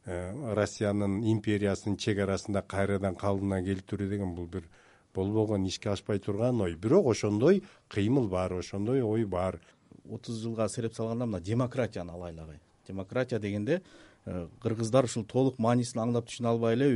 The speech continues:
Speaker 2: өзүңү билип, өтүүңү төргөйүл деп кабылдап алды дагы. Анан азыр көңүл калуу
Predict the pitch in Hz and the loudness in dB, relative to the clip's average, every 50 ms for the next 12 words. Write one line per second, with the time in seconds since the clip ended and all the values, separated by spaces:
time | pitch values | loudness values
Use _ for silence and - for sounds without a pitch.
0 | 113 123 120 120 120 120 120 120 127 131 123 - - 110 113 - 117 117 113 110 | 4 4 4 2 2 2 2 0 0 -2 -4 -4 -6 -6 -4 -4 -2 -2 -2 -2
1 | 104 - 120 117 127 139 143 147 139 123 135 131 - - _ _ - - 120 120 | -4 -4 -4 -2 2 2 4 4 4 4 2 0 0 -6 _ _ -6 0 2 2
2 | 123 123 123 123 120 123 120 113 117 117 123 131 139 156 139 131 123 104 104 120 | 2 2 2 2 2 2 2 0 0 0 0 2 2 2 2 2 2 2 2 2
3 | 120 147 151 123 110 131 147 165 175 170 185 190 190 175 131 101 | 2 2 0 2 4 6 6 6 8 10 10 10 10 8 6 4